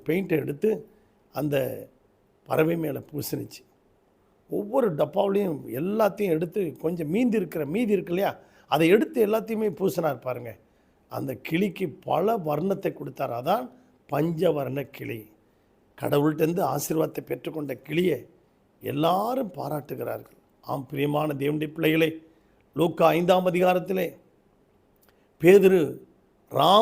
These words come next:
முழுவதும் பிரயாசப்பட்டேன், ஒரு மீனு கூட அகப்படலையே ஆண்டவரே" அப்படின்னு சொன்னார். கடவுள் இல்லாம,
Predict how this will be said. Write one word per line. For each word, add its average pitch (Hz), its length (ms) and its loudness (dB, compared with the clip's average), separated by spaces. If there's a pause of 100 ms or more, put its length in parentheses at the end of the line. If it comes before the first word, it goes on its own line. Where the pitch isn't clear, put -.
முழுவதும் 233 500 4
பிரயாசப்பட்டேன், 175 880 -2 (540)
ஒரு 165 280 2
மீனு 202 340 2
கூட 202 180 0 (100)
அகப்படலையே 147 520 -4
ஆண்டவரே" 127 380 -10
அப்படின்னு - 280 -16
சொன்னார். - 140 -20 (600)
கடவுள் 226 340 4
இல்லாம, 226 440 4